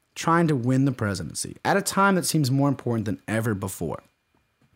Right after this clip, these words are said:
We've had four years of tumultuous situation, right? The twenty sixteen election was this unprecedented moment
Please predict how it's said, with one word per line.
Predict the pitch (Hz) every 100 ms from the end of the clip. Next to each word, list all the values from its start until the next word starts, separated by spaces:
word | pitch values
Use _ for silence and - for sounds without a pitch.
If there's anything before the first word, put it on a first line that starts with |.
| _ _ _ _ _ _ -
We've | 170
had | 175 135
four | - 190 180
years | 175 160
of | - -
tumultuous | 262 269 269 262 226
situation, | 208 214 190 170 104
right? | 123 127
The |
twenty | - 202 208
sixteen | 208 - 196
election | 175 156 - 151 139 -
was | 123 127
this | 120 -
unprecedented | 156 175 - 151 151 - 147 139 117
moment | 110 117 98